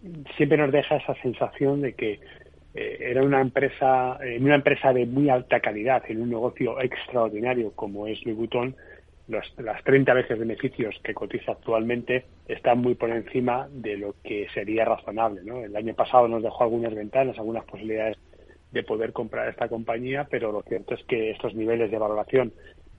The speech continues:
siempre decimos lo mismo, nunca hay un momento claro para comprar Louis Vuitton, y es cierto, cuando en los años dos mil diez, dos mil once estaba a per veinte y el lujo no se compraba,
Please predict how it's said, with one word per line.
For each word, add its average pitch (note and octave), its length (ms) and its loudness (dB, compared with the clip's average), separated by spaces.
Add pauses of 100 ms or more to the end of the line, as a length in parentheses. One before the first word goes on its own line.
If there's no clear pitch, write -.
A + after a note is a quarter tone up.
siempre C3 200 2
decimos A2 220 -4
lo G2+ 80 -8
mismo, A2+ 280 -4
nunca C3 360 6
hay C3 120 6
un C3 120 4
momento B2+ 420 2
claro C3 300 0
para A#2 240 4
comprar A2 400 0
Louis A2 140 -2
Vuitton, A2+ 300 0
y B2 60 4
es B2+ 140 4
cierto, C3+ 420 0 (400)
cuando G#2 480 0
en G#2 60 -4
los G2+ 160 -8
años A#2+ 240 0
dos A#2 120 -2
mil A2 140 -4
diez, B2+ 180 4
dos A2+ 120 -2
mil A#2 140 -2
once B2+ 200 -2
estaba A#2 380 2 (600)
a C3 140 0
per A#2+ 180 2
veinte C3 280 4
y A2 40 2
el G#2 120 -2
lujo A#2 240 0
no A#2+ 80 -2
se - 140 -6
compraba, B2+ 580 4